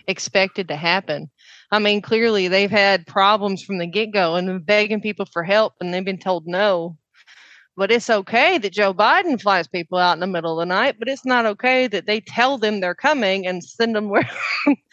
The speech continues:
send them to these cities. And, oh man, the fits that they throw.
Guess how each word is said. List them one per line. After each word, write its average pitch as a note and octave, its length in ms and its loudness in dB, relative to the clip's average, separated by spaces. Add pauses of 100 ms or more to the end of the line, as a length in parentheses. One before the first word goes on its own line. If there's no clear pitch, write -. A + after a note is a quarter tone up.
(320)
send D#4 280 0
them C4+ 140 2
to A3 80 2
these G3 240 -4
cities. B3 380 -2
And, G3 120 -4
oh A3+ 220 2
man, G#3+ 320 0
the E3 80 -4 (100)
fits - 260 -6
that G3+ 120 -14
they F3 100 -4
throw. D#3+ 360 -8